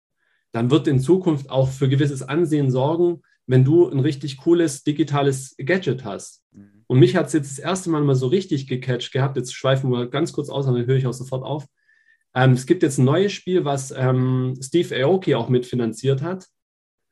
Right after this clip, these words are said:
Speaker 1: Ähm, das heißt Metazoo.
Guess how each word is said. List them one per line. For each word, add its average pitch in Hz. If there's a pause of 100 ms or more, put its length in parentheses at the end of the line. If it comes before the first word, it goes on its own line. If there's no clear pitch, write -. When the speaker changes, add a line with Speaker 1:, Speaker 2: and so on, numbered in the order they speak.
(640)
Speaker 1:
Ähm, 127
das 131
heißt 131
Metazoo. 147